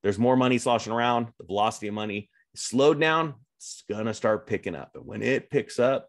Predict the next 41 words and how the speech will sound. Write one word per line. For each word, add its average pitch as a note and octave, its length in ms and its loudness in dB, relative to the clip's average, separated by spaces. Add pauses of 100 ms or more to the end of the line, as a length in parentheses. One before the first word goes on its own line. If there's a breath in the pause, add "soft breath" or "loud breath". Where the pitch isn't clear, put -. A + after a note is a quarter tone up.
(160)
woo, G#4 800 10 (720)
we're G#2+ 100 -6
gonna A2 100 0
have G#2 120 0
some D#2 120 -14
fun. G2+ 340 -2 (540 soft breath)
All C#3 60 6
right, C#3+ 140 8
guys, B2 200 4
that C3+ 140 4
being C3 140 2
said, A#2 180 2
I G#2+ 60 2
thank B2 200 -2
you A#2+ 60 -4
so C3 180 -2
much B2 200 -2
for G2+ 100 -6
watching. F2+ 540 -4 (400)
I - 80 -10
hope D#3+ 320 -2
you C3 60 0
guys G#2+ 240 2
have F#2 120 -2
a F2 60 -4
great F#2+ 260 -2
day. G2+ 140 4
Thanks D#3 260 -6
to D#3 80 0
all D3 80 0
the D3 60 -4
new C#3+ 100 -2
subscribers. G#2+ 520 -2
Two A#3 200 -2
hundred D4+ 340 -6
thousand G#4 360 0
subscribers. A#4 480 4
You G#3+ 40 -4
guys G3+ 200 4
are E3+ 40 6
awesome. D#3+ 320 2